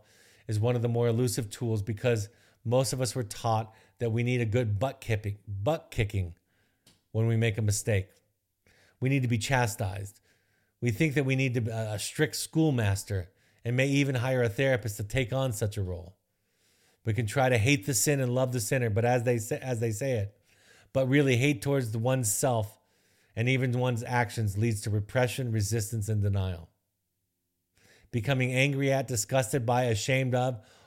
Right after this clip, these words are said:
or exasperated with our own issues does not heal them.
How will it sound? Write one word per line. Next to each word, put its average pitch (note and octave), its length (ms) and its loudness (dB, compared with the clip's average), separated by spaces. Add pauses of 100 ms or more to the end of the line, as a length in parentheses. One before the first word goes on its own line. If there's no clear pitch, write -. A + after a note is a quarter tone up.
(100)
or A#2 120 2
exasperated A#2 840 2
with A#2+ 280 2 (360)
our A#2 180 0
own B2+ 180 2
issues B2 560 -2 (340)
does C3 280 2
not B2+ 340 0
heal D3 340 2
them. G#2 280 2